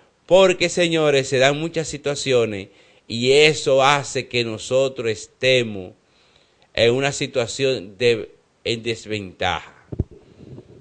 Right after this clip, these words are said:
Y ese tema de la seguridad ciudadana, tenemos que estar ahí. Si usted tiene alguna idea, vaya el domingo, si quiere la escribe y la decimos públicamente,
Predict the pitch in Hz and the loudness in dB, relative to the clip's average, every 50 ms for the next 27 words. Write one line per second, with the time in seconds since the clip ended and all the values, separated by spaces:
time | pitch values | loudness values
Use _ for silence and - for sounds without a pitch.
0 | _ _ _ _ _ _ _ _ _ _ _ _ - 113 131 156 190 196 208 190 | _ _ _ _ _ _ _ _ _ _ _ _ -6 2 4 4 6 6 2 2
1 | 196 190 185 185 180 170 160 156 143 143 - - 151 135 139 139 135 139 143 156 | 4 4 4 4 4 4 4 4 4 2 2 2 0 0 0 -2 0 2 2 2
2 | 160 - 185 175 165 156 147 147 139 135 127 120 117 110 110 110 113 - _ _ | 2 2 4 4 6 6 6 6 8 6 6 4 2 0 -2 -2 -4 -8 _ _
3 | _ _ _ _ _ 131 123 120 127 143 156 170 175 165 165 - 160 143 127 - | _ _ _ _ _ 2 2 4 4 2 0 0 0 -2 -2 -2 -4 -4 -2 2
4 | 160 151 151 151 147 143 139 139 127 117 107 101 101 107 113 - _ _ _ _ | 4 6 6 8 8 8 8 6 4 0 -2 -6 -10 -14 -18 -20 _ _ _ _
5 | _ _ _ _ _ _ _ - - - 135 117 - - 147 143 160 170 170 165 | _ _ _ _ _ _ _ -8 -4 -2 -2 -2 0 0 0 0 0 0 2 2
6 | 160 151 143 160 165 165 160 151 143 151 147 139 131 123 113 107 101 - - _ | 2 2 2 0 2 2 2 4 6 8 8 10 10 8 8 6 2 0 -4 _
7 | _ _ _ - - _ _ _ _ - 85 120 143 156 160 165 165 165 165 160 | _ _ _ -20 -20 _ _ _ _ -2 2 4 4 6 6 6 4 6 4 4
8 | 156 160 165 165 160 147 139 131 120 120 120 120 123 127 131 _ _ _ _ _ | 4 4 0 0 0 0 -2 -4 -2 -2 -2 -2 -4 -8 -16 _ _ _ _ _
9 | _ _ _ _ _ _ _ - 127 123 87 - - 143 151 165 160 156 151 147 | _ _ _ _ _ _ _ -8 -8 -8 -6 0 2 4 6 6 6 6 4 4
10 | 139 - - - - 156 165 175 170 156 135 131 123 117 120 127 123 120 _ _ | 2 0 -8 -6 -4 -4 -2 0 -2 0 2 2 2 2 0 -2 -8 -14 _ _
11 | _ _ _ _ _ _ _ _ _ _ _ - 117 120 120 117 117 113 117 107 | _ _ _ _ _ _ _ _ _ _ _ -4 -2 2 2 2 2 2 0 0
12 | - - 151 156 160 165 151 - - 147 151 156 160 160 156 160 156 147 143 147 | -2 -4 -4 -4 -2 -2 -2 -2 -4 -8 -10 -6 -6 -6 -2 2 2 2 2 2
13 | 147 135 123 113 101 90 - - 95 101 101 107 | 0 0 -2 -2 -6 -8 -6 -6 -4 -4 -6 -8